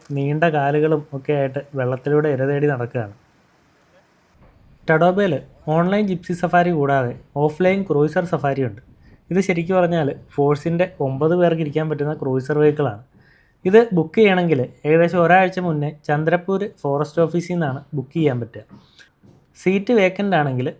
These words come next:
നമുക്ക് കൗണ്ടറിൽ നിന്നും ഇതിൻ്റെ ടിക്കറ്റ് എടുത്ത് കയറാൻ പറ്റും. ഓൺലൈൻ സീറ്റ് കിട്ടാഞ്ഞ ഒരു സഫാരിക്ക് ഓഫ്‌ലൈനായിട്ട് കൗണ്ടറിൽ നിന്ന് ടിക്കറ്റ് എടുത്താണ് ഈ ക്രൂയിസറിൽ കയറിയത്. ക്രൂയിസറിലെ സഫാരിയും വലിയ കുഴപ്പമൊന്നുമില്ല.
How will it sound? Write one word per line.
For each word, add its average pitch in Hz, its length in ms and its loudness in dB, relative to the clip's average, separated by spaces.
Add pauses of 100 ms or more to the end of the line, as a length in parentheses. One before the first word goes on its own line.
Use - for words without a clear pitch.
(180)
നമുക്ക് 151 280 -4 (220)
കൗണ്ടറിൽ 156 480 -2
നിന്നും 151 200 -4 (140)
ഇതിൻ്റെ 147 300 0
ടിക്കറ്റ് 139 360 -4
എടുത്ത് 123 180 -8 (140)
കയറാൻ 127 320 -2
പറ്റും. 107 220 -14 (1000)
ഓൺലൈൻ 156 360 2
സീറ്റ് 165 240 -2
കിട്ടാഞ്ഞ 165 400 -2
ഒരു 160 140 -2
സഫാരിക്ക് 143 500 -2 (500)
ഓഫ്‌ലൈനായിട്ട് 175 640 0 (200)
കൗണ്ടറിൽ 143 420 -2
നിന്ന് 175 140 -2 (160)
ടിക്കറ്റ് 147 320 -2
എടുത്താണ് 131 320 -4 (580)
ഈ 160 120 0 (180)
ക്രൂയിസറിൽ 147 640 0
കയറിയത്. 117 380 -4 (420)
ക്രൂയിസറിലെ 185 540 0
സഫാരിയും 196 380 0 (120)
വലിയ 170 240 0
കുഴപ്പമൊന്നുമില്ല. 160 560 0